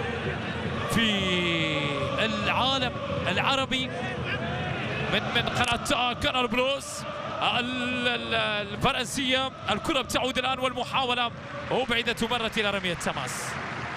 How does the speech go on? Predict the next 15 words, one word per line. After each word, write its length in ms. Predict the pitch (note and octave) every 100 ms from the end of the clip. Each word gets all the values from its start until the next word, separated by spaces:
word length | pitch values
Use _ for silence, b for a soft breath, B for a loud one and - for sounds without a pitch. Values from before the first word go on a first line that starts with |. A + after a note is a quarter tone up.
| - - - - - -
جماهير 400 | C3+ D3+ F3 F3+
تعشق 420 | - A#3 - F3 -
فريقها 520 | E3+ F3+ F#3+ D#3+ E3+ E3+ - - - - - -
لدرجة 400 | D3+ G#3 F#3 E3+ E3
الجنون، 380 | D3+ E3+ G3 E3 - C3 B2+ - C3 - - - - - - - C3
لذلك 320 | F#3 F3+ F3
اليوم 220 | F#3 G3+
يحضرون 440 | F#3 - E3 E3 F3+ - - - - - -
بأعداد 520 | A#2+ D#3 D#3+ D#3+ G3 D#3+
كبيرة. 440 | D3 E3 E3 E3+ - - - - F#3+ -
صحيح 300 | D#3 F#3 F3
بأن 180 | F#3+ F#3
الفريق 680 | F3 E3+ E3+ F#3 - E3 D3+ - - - - C3
لا 100 | F3+
يمر 300 | G3 G3